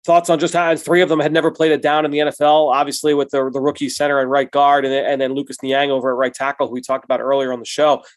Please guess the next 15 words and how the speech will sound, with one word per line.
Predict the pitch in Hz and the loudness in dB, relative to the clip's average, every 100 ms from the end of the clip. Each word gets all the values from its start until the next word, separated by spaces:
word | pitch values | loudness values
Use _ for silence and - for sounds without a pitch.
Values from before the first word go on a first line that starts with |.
| - | 0
Uh, | 143 127 | 2 2
just | 127 170 | 0 0
thoughts | 170 170 143 | 2 2 2
overall | 165 147 165 135 | 0 4 4 2
from | 147 143 | -2 -2
your | 156 | -2
perspective | 156 139 - 131 139 127 | -2 -6 -4 -4 -4 -2
on | 135 | -2
how | 135 143 | 0 2
that | 139 | 0
group | - 139 139 | -2 -10 -4
has | 131 131 135 120 | -2 0 0 -2
gelled | 143 139 | 0 0
so | - 107 | -2 -14
far. | - | -18